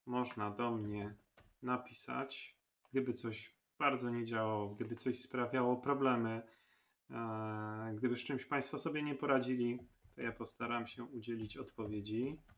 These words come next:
To jest mój adres internetowy, oficjalny adres internetowy. Zapraszam,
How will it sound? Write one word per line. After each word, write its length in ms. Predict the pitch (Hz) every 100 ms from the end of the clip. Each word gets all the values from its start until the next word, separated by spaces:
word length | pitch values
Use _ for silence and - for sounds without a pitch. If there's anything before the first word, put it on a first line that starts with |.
| - _ - - _ _ _ _ _ _ - - _ _ -
To 140 | 123
jest 280 | 120 101 -
mój 360 | 110 110 107 110 -
adres 720 | 120 107 104 101 - - - - - _ - - - - - _ _ _ _ _ - - - - - - _ - - -
internetowy, 960 | 135 127 113 110 104 110 104 113 147 139
oficjalny 640 | - - - 113 107 -
adres 340 | 110 107 101
internetowy. 920 | 123 101 104 101 98 117 120 135 156 160 - - _ _ _ _ _ _ _ _ - _ _ _ _ _ _
Zapraszam, 680 | _ 113 123 117 117 110 107